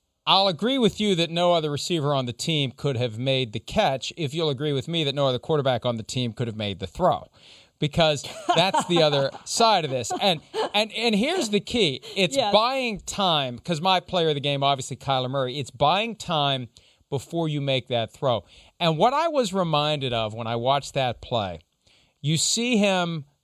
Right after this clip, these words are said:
Speaker 1: skirt away from the Bills defender who had a shot at him. And it reminded me of that little mini controversy from week three or four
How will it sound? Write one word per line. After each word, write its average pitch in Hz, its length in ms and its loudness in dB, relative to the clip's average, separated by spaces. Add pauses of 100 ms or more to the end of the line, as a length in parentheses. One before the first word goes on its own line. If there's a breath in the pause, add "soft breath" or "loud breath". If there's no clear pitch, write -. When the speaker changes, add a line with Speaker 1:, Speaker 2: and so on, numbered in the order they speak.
(180)
Speaker 1:
skirt - 560 -2
away 156 600 2 (240)
from 139 640 0
the 131 100 -2
Bills 147 320 2
defender 123 680 -2 (320)
who 151 120 -4
had 131 220 -2
a 117 40 -4
shot 131 460 0
at 95 220 -2
him. 87 180 -8 (440 soft breath)
And 143 140 -2
it 147 60 -4
reminded 165 560 0
me 285 180 0
of 208 180 2
that 160 320 2
little 202 300 -2
mini 185 300 0
controversy 139 960 -2
from 139 240 -8
week 139 220 -4
three 165 440 -4
or 143 140 0
four 127 840 2